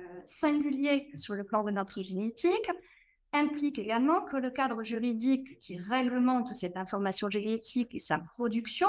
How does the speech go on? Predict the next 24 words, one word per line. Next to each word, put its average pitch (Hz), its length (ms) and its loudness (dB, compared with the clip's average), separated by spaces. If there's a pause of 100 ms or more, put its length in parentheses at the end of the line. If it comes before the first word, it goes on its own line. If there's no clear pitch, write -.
(120)
donc 170 220 -12
les 175 260 -10
tests 277 400 0
génétiques, 185 680 0 (440)
sont - 240 -4 (120)
extrêmement 269 680 2
réglementés 208 720 -2
en 196 140 -2 (200)
France 285 400 2 (680)
parce - 320 2
qu'il 320 480 2
y 240 40 2
a 233 60 6
toujours 285 640 0
cette - 260 -2
idée 262 540 0
qu'en 262 420 0
raison 277 460 2
de 294 80 2
cette 233 240 -4
singularité, 254 880 0
on 262 100 0
pourrait 294 320 -2
potentiellement 247 880 0